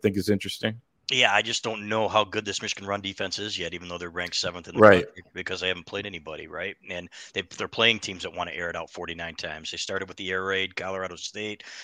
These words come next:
Speaker 2: I think, uh, Air-, Indiana aired it out forty-nine times, if I'm not mistaken. So, uh, I think a couple of teams abandoned the run a little bit too soon, frankly. I thought Maryland could have had more running success as well. So, uh, it's gonna be interesting to see what the strategy is for both teams,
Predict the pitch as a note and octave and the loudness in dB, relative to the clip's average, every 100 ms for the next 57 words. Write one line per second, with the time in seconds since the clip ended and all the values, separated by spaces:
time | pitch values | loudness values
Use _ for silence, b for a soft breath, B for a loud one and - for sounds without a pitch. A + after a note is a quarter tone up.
0 | B B - G2 F2+ F2 F2 G#2 F#2+ - | B B -8 -6 -8 -6 -8 -4 -4 -2
1 | F#2+ F#2+ F#2+ F#2+ G2 G2 F#2+ F2+ - F#2+ | 2 4 4 2 0 0 -2 -2 -6 -6
2 | F#2+ G2 F#2 F#2+ G2 G2+ F#2+ F#2+ F#2+ G2 | -4 -6 -4 -4 -4 -6 -12 -12 -10 -10
3 | F#2 - F#2+ G2 A2 G#2 G#2 - - F#2+ | -4 -4 -4 -6 -10 -14 -16 -4 -4 -2
4 | F#2+ F#2 F2+ - b b _ - F#2 G2+ | -2 -2 -4 -8 b b _ -8 -6 -4
5 | - D#3 B2+ - D#3+ B2+ - G#2 G2+ F2 | -4 -4 -2 0 0 0 -6 -8 -8 -4
6 | F#2 G2+ F#2 F2+ G2 F#2 F#2+ F#2 F2+ - | -4 -4 -6 -6 -6 -6 -8 -10 -12 -10
7 | F2 - A2 G#2 E2 _ - - D#2+ D#2 | -6 -6 -6 -10 -16 _ -18 -12 -12 -10
8 | D#2 D#2+ F#2 F2+ F#2 G2 F2 F2+ E2+ E2+ | -10 -8 -8 -6 -6 -6 -8 -8 -8 -6
9 | F2 F2 F2 F2 - - F2 - E2+ E2 | -8 -6 -6 -6 -6 -6 -6 -8 -10 -10
10 | F2+ F2+ E2 _ B2 - - F#2+ F2+ F2+ | -6 -6 -8 _ -10 -4 -2 -2 -4 -4
11 | B B B - F#2+ - B2+ B2 A#2+ G#2+ | B B B -12 -8 -4 0 0 0 -4
12 | A2 F#2+ - A2 G2 F#2+ - G2 G2 - | -4 -2 0 -2 -4 -10 -10 -8 -4 -2
13 | G#2+ G#2 G2 G2 G2 G2+ G#2 G2 - F2 | 2 2 0 -2 0 2 2 -2 -4 -4
14 | G2 A#2 - G2 F#2 F#2 - | -4 -4 -6 -8 -8 -8 -8